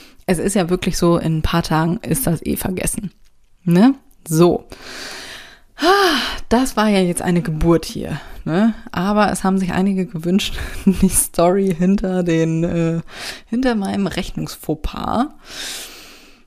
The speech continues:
Das war sie, das war's, wie ich damit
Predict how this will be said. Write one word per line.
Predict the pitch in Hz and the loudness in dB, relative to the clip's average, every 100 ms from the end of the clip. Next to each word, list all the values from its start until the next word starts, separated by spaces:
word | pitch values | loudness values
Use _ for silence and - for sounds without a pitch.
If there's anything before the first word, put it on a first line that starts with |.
| - - - - - | -18 -18 -20 -20 -4
Das | 170 214 - | -2 0 -2
war | 185 190 | -2 0
sie, | 185 196 185 | 0 0 0
das | 170 151 185 - 175 | -4 0 0 0 0
war's, | 170 170 170 - | 0 0 -4 -6
wie | 156 143 170 226 - | -6 -4 -2 -2 -2
ich | 170 175 - 165 | -2 -2 -6 -4
damit | 151 156 170 160 | -2 0 0 -2